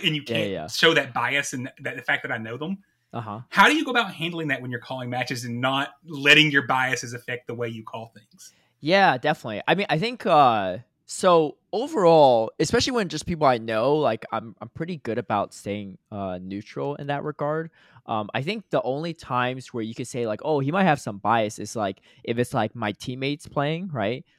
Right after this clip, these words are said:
Speaker 2: Um, I, the only teammate I actually commentated on that battle,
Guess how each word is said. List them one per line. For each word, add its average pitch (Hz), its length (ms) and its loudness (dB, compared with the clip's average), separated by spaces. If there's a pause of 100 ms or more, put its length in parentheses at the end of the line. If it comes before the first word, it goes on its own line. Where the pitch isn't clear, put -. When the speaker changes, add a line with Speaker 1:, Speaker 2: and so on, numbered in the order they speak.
(160)
Speaker 2:
Um, 110 560 2
I, 123 140 0
the 131 140 0
only 202 400 -4
teammate 151 380 -2
I 113 80 2
actually 107 400 0
commentated 101 920 -4 (120)
on 90 520 -6 (220)
that 107 200 -4 (580)
battle, 92 580 -4